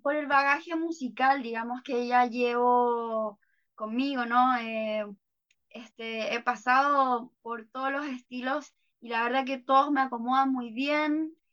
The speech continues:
La verdad que a estas alturas también no me cierro a nada, eh, musicalmente.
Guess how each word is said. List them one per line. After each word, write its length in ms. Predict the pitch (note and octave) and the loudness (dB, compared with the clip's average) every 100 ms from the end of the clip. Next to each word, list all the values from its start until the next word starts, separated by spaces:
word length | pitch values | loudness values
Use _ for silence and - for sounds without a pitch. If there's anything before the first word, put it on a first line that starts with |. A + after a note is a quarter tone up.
| _ _ _ | _ _ _
La 360 | - A#3 A#3+ A#3+ | -10 -2 2 2
verdad 220 | A#3+ B3+ | 2 0
que 60 | B3 | -2
a 40 | |
estas 200 | B3 A#3+ A3+ | -4 -2 -2
alturas 260 | B3 B3 | -2 -4
también 260 | C4+ B3 B3+ | -2 -2 0
no 120 | C4 | 0
me 140 | B3+ B3 | 0 -4
cierro 360 | - C4 C4 | -4 -4 0
a 80 | B3 | 0
nada, 640 | A#3+ C4 C#4 C4+ C4 D#4 D#4+ - _ _ _ _ | 4 4 6 6 4 0 -8 -18 _ _ _ _
eh, 800 | A#3+ A3+ A3+ A3+ A3 A3 A3 G#3+ G#3+ G#3+ G#3 G3+ - _ _ | -12 -8 -8 -6 -6 -4 -4 -4 -4 -10 -12 -14 -16 _ _
musicalmente. 1200 | A#3 B3 B3+ C4 B3 B3 B3 B3 B3 C4 C#4+ D4+ | -4 -4 -4 -2 2 2 2 0 -4 -6 -6 -6